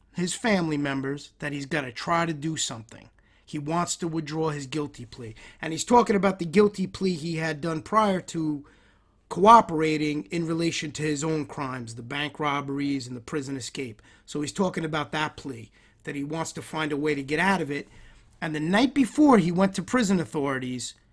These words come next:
he then, he told his family members, "I'm gonna try to do something." Think about that. Let that sink in. And what does that tell you? Again, this is the government saying that all of these tapes are reve-,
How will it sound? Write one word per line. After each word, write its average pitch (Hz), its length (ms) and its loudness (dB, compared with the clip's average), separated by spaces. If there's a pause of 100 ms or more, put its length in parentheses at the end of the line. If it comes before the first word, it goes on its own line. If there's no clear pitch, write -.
(480)
he 190 220 0
then, 196 540 6 (180)
he 180 180 0
told 196 320 6
his 175 120 0
family 185 340 2
members, 156 420 0 (280)
"I'm 170 80 -4
gonna 160 140 -2
try 165 280 2
to 160 60 -2
do 147 200 -2
something." - 480 -8 (600)
Think 254 180 2
about 196 300 2
that. 175 220 0
Let 196 200 -2
that 226 240 4
sink 175 320 -4
in. 139 280 -2 (400)
And 170 160 2
what 196 80 8
does 160 140 2
that 165 220 0
tell 127 160 -10
you? 110 140 -14 (400)
Again, 175 460 2 (340)
this 233 180 4
is 247 120 4
the 220 100 6
government 196 480 8
saying 190 360 2
that 160 120 0
all 220 220 6
of 196 100 6
these 214 240 2
tapes 202 380 0
are 175 60 2
reve-, 165 600 -4